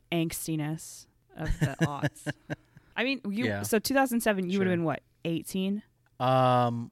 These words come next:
Speaker 2: when this movie came out, I had just turned eighteen,
Speaker 1: Okay,
Speaker 2: I
Speaker 1: yeah,
Speaker 2: think.
Speaker 1: I was fourteen, but I didn't see it, I think, until I
Speaker 2: Yeah.
Speaker 1: was, like, sixteen-ish.
Speaker 2: Yeah, it came out in September, so yeah, I was eighteen at the time when it came out.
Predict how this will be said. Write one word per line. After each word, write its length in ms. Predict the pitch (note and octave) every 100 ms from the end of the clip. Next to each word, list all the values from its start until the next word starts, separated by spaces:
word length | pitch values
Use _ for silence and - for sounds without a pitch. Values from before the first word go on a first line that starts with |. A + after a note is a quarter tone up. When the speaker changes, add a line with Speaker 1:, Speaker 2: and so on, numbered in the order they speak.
| _
Speaker 2:
when 160 | B2 B2
this 240 | C3 D3
movie 180 | G3+ G3
came 240 | - D3+
out, 160 | C3+ B2+
I 120 | A#2+
had 180 | A2 A2+
just 200 | A2+ G#2
turned 220 | - G2+
eighteen, 120 | -
Speaker 1:
Okay, 160 | E3 D#3
Speaker 2:
I 60 | -
Speaker 1:
yeah, 160 | E3 -
Speaker 2:
think. 100 | E3+
Speaker 1:
I 140 | F#3
was 340 | G3 F#3+ - - - _ _ _ _ _ _ _
fourteen, 680 | E3+ D#3+ - - - F#2+ G3+ -
but 100 | F3+
I 40 | F#3+
didn't 200 | G#3+ -
see 220 | - E3
it, 80 | E3
I 60 | D3+
think, 180 | D3+
until 260 | D3 D#3 C#3+
I 60 | C#3
Speaker 2:
Yeah. 60 |
Speaker 1:
was, 160 | D#3 -
like, 320 | B2+ - -
sixteen-ish. 1300 | - - - - - - - - - - - G3 - - _ -
Speaker 2:
Yeah, 180 | F#2+ -
it 120 | A#2+ -
came 160 | C#3
out 100 | C3+
in 60 | A#2
September, 540 | B2 - G#2 G2+ F#2
so 140 | - G#2+
yeah, 260 | G#2+ G2
I 140 | G2 A2+
was 180 | A2 G2+
eighteen 320 | G#2 F#2 F#2
at 80 | -
the 60 |
time 260 | - - F#2
when 100 | -
it 60 |
came 160 | - -
out. 100 | -